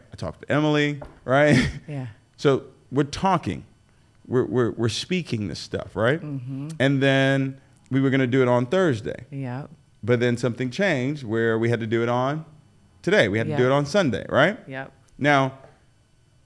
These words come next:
Speaker 1: we're now doing it. So what's happening? This is the present.
Speaker 2: Mm-hmm.
Speaker 1: When we leave here, it'll be where?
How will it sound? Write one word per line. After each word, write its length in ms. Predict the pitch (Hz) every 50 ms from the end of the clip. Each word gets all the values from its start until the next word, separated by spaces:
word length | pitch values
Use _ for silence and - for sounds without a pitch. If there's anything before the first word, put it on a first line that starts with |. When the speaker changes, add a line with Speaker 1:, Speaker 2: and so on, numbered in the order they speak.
| _ _ _ _ _ _ _ _ _ -
Speaker 1:
we're 100 | 131 151
now 240 | 147 151 165 180 175
doing 420 | 156 131 151 214 262 214 139 113 98
it. 260 | 107 156 214 - - - - _ _ _ _ _ _ _ _ _ _ _ _ _ _ _
So 440 | - - - 139 135 135 135 131 - -
what's 180 | 120 156 156 -
happening? 400 | 156 180 175 135 117 107 95 92
This 200 | 123 135 - -
is 160 | 139 131 120
the 140 | - - 139
present. 480 | 139 - - 196 226 208 123 - - - - _ _ _ - 147
Speaker 2:
Mm-hmm. 460 | 139 117 120 127 123 123 127 143 160 160 - -
Speaker 1:
When 200 | - 123 135 135
we 120 | 139 139 131
leave 320 | 131 147 185 269 294 240 131
here, 460 | 110 107 95 78 76 113 156 165 - - - - - - - - - - - - - -
it'll 200 | 131 131 131 127
be 140 | 120 127 135
where? 340 | 135 156 175 127 95 -